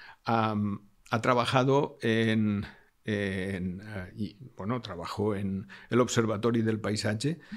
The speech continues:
y me parece que reflexionar en esta sociedad del siglo veintiuno sobre el paisaje me parece que también es fundamental. Y si me permites, déjame que te ponga una mujer.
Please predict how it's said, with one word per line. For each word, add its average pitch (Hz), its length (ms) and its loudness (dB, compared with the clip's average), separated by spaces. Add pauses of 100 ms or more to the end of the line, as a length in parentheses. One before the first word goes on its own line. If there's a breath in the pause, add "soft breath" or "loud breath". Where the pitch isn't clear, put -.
(200 loud breath)
y 117 100 6
me 120 120 8
parece 135 340 4
que 143 100 4
reflexionar 123 720 2
en 110 140 2
esta 113 280 0
sociedad 107 380 0
del 104 140 0
siglo 107 280 -2
veintiuno 104 440 -2
sobre 104 240 -4
el 104 60 -8
paisaje 113 520 -4 (360 loud breath)
me 98 120 -4
parece 98 240 -6
que 104 80 -2
también 101 300 -4
es 101 100 -10
fundamental. 87 580 -8
Y 110 100 -4
si 113 140 0
me 107 140 2
permites, 120 400 -2
déjame 113 320 0
que 107 80 -4
te 98 120 -4
ponga 107 200 -4
una 101 120 -6
mujer. 101 380 -10